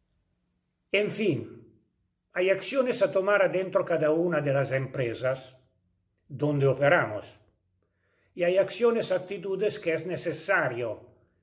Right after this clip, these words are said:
súper necesario tomar a nivel gremial. como industria, medio de comunicación, universidad. Para cambiar el entorno social, tal como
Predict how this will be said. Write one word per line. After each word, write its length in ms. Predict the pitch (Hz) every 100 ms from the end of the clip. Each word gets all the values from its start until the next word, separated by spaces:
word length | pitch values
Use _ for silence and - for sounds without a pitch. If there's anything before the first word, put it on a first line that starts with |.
| _ _ _ _
súper 840 | - - 269 262 - 135 107 - -
necesario 960 | 151 147 156 - 180 185 185 190 185 -
tomar 640 | - 139 156 180 - - -
a 80 |
nivel 360 | 127 123 143 139
gremial. 580 | 139 127 127 98 - - _ _ _ _ _ _ _ _ _ _ _ -
como 180 | 127 120
industria, 720 | 123 151 185 180 190 185 180 180
medio 340 | 135 135 131
de 140 | 127
comunicación, 1040 | 120 127 127 120 135 - 180 180 180 175 -
universidad. 960 | 165 143 135 127 120 - 113 104 - - _ _ _ _ _ _ _ _ _ _ _ _ _ _ _ _ _ _ _
Para 200 | 175 190
cambiar 380 | 196 214 226 233
el 80 | 190
entorno 480 | 180 180 214 208 165
social, 640 | 151 143 - 175 175 170 170 - - - _ _ _ _ _
tal 300 | - 185 185
como 580 | - 190 190 185 175